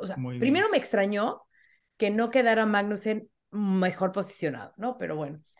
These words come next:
Speaker 1: Y después se cayó a pedazos, eh, y no, no, no dieron de más.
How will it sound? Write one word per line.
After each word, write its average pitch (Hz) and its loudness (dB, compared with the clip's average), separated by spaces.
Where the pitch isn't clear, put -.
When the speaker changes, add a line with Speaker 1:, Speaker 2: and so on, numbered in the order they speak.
Speaker 1:
Y 240 0
después 277 2
se 214 -2
cayó 208 4
a 226 -2
pedazos, 233 2
eh, 170 -6
y 190 -6
no, 185 -2
no, 185 -6
no 247 6
dieron 214 4
de 175 0
más. 233 0